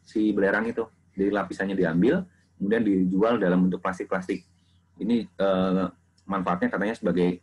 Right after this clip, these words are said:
obat, gitu. Terus juga, eh, di Tangkuban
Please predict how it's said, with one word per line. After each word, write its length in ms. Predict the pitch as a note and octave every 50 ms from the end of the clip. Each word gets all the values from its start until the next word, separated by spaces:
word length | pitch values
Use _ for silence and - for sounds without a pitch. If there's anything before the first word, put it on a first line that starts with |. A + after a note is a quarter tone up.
| -
obat, 240 | - - A2 F#2+ - - _ _ _ _ _ _ _ _ _ _ _ _ _ _ _ _ _ _ _ -
gitu. 320 | F2+ F2 - E2 D2+ - - _ - - - - _ _ _ _
Terus 240 | A#2 B2 C3 C3+ -
juga, 560 | A2 G#2+ G2 F#2+ A2 B2 C3 C#3+ C#3 - - - -
eh, 340 | G#2+ A2 G#2+ G#2+ G#2+ G#2+ G#2+ G#2+
di 180 | G#2 G#2 G#2 G#2 G#2 G#2 G#2 G#2 G#2 G2+ G2 - _ _ _ _ _ _ _ _ _ _ _ _ _
Tangkuban 320 | - G#2+ G2+ A2 G#2 G2+